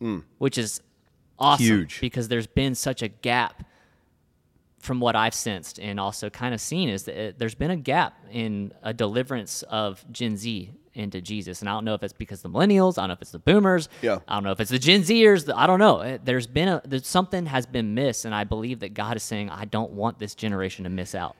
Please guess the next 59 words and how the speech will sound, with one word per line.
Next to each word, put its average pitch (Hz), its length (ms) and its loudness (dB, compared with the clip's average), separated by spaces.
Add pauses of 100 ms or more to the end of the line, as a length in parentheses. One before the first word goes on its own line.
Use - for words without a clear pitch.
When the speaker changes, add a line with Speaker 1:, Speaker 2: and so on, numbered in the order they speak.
(140)
Speaker 1:
Yeah, 214 220 6
and 156 100 4
it's 175 140 2
kind 220 240 0
of 196 80 -2
like 139 180 2
even 170 240 2
with 127 160 0
our 98 140 4
own 156 180 2
lives, 90 260 -2
when 127 120 0
God 135 260 -2
is 120 140 0
doing 139 320 2
something, 107 400 -2
don't 131 200 0
try 175 140 -4
to 160 80 2
push - 280 -2
an 135 60 -2
alternative 127 580 0
agenda. 101 440 0
Don't 117 220 -2
try 139 100 -2
to 135 80 -2
push - 240 -2
an 135 60 -2
alternative. 120 340 -2
Just 139 180 -2
let 190 140 4
him 175 120 2
do 139 200 2
what 165 140 4
he 120 40 4
wants 123 240 2
to 131 60 0
Speaker 2:
Mm-hmm. 107 60 0
Speaker 1:
do 139 180 2
in 135 80 2
your 101 160 2
life. 104 380 0
Speaker 2:
Yeah. 87 160 -6
Speaker 1:
And 117 140 -2
don't 147 200 6
put 190 220 2
your 139 240 4
spin - 380 0
on 135 200 4
it. 147 180 -2
Don't 131 280 2
put - 200 2
your 143 480 4 (580)
flair 135 640 4
on 120 180 4
it. 156 120 2
Just 170 220 0
let 180 300 0
God 127 520 -4